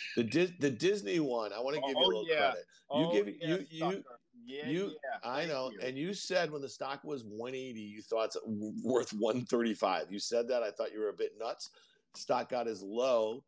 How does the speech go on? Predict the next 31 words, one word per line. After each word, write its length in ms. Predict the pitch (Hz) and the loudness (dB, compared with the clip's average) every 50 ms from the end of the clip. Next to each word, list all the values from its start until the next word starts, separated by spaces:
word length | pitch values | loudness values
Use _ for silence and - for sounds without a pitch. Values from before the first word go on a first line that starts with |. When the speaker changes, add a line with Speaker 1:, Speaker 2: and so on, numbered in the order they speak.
| _ _ - - _ _ - | _ _ -20 -20 _ _ -6
Speaker 1:
as 320 | 104 110 107 107 104 92 85 - | -4 -4 -2 -4 -4 -6 -8 -14
one 380 | 107 107 107 113 120 131 147 - - - - - | -12 -10 -8 -8 -8 -10 -12 -14 -16 -20 -16 -10
forty. 720 | - 131 131 131 127 120 113 113 113 113 113 113 113 110 - - | -6 -2 0 0 0 0 -2 -2 -2 -2 -4 -4 -6 -8 -6 -4
Uh, 460 | - 101 104 101 101 98 98 98 98 | 0 0 2 2 2 0 0 -2 -2
where 200 | 92 - 117 123 | -4 -4 -2 0
did 140 | 127 135 135 | 0 0 0
it 80 | 131 113 | 0 -2
get 120 | 123 117 | -2 -4
as 120 | 113 95 92 | -4 -4 -4
low? 100 | 98 98 | -2 -2
Speaker 2:
One 100 | - - - | -2 -4 -4
forty-three 280 | - 185 180 175 160 151 | -4 -2 -2 0 0 0
and 80 | 110 120 | 0 2
Speaker 1:
One 100 | 135 143 | 2 4
forty-two. 420 | 143 143 143 135 117 110 - 120 | 4 4 4 4 2 0 -2 0
Speaker 2:
change, 400 | 110 127 117 113 107 98 - - | 0 0 0 -2 -4 -6 -8 -6
actually. 140 | 98 98 95 | -4 0 0
Speaker 1:
One 100 | 139 160 | 0 2
forty-two 460 | 160 180 180 170 160 139 - 165 156 | 2 2 2 2 2 0 0 0 2
oh 80 | 143 135 | 0 0
four, 340 | 127 - - 131 123 113 104 | -2 -2 -2 0 0 0 0
Speaker 2:
Yeah. 140 | 92 92 98 | 0 0 0
Speaker 1:
Guy, 160 | 95 85 87 90 - - | 0 -2 -4 -6 -10 -12
on, 120 | 98 101 101 92 - - | -12 -12 -12 -10 -8 -6
on 100 | 107 107 | -6 -6
December 360 | 104 101 - - 110 104 104 104 | -6 -6 -4 -4 -2 -2 -2 -2
first. 260 | - 101 85 - - _ - - - _ _ _ _ _ _ - | -2 -4 -6 -6 -8 _ -20 -20 -20 _ _ _ _ _ _ 0
Do 80 | 123 | 2
you 80 | 135 131 | 2 4
wanna, 420 | 127 131 135 139 151 156 156 156 143 - | 4 4 2 2 2 2 0 0 -2 -2
um, 380 | 127 127 127 123 123 120 117 | -4 -2 -2 -2 -2 -4 -6